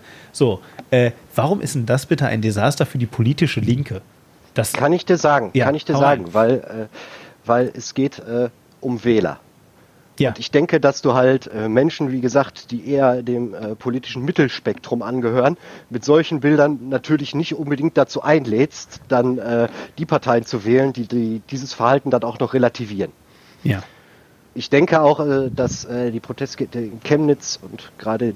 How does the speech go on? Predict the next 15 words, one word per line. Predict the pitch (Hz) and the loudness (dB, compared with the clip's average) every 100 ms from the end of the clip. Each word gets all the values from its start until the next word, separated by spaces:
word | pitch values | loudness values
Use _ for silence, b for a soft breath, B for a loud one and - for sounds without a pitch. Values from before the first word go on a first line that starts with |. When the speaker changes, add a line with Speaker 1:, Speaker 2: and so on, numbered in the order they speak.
| - | -6
Speaker 2:
die | 117 | -6
Berichterstattung | 120 127 143 - 131 - 117 | -6 -4 -6 -4 -6 -6 -4
halt | 113 120 | 0 0
zumindest | - 120 131 135 | 0 0 0 0
bei | - 117 | 2 2
den | 113 113 113 - | 2 0 -2 -8
eher | 123 120 113 - - - | -2 0 -2 -4 -18 -16
moderat | 113 127 120 107 117 | -4 -2 -2 -2 -4
Konservativen | - 170 127 107 104 - 117 113 127 | 0 0 2 2 0 -4 -6 -2 -4
hier, | 110 123 120 | 2 2 2
äh, | 110 107 110 | 2 0 0
noch | 113 - | -2 -4
eine | 123 | -8
stärkere | - 151 151 117 - | 2 2 2 -2 -4
Ab-, | 127 | -8